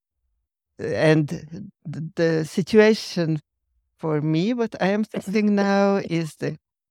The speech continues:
period of covid, the Ukrainian war and so on, which is really critical, which is,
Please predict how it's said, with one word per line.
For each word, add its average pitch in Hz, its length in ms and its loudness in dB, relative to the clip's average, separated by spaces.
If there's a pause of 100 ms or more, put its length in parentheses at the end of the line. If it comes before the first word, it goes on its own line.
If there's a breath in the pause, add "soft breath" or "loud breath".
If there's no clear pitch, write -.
period 185 320 2
of 151 200 -4
covid, 226 680 -2
the 143 220 2
Ukrainian 196 760 0
war 175 220 -4
and 165 160 -6
so 185 200 -2
on, - 680 -8
which 208 220 0
is 214 220 -2
really 233 300 2
critical, 165 720 -2
which 165 220 -8
is, 185 260 -6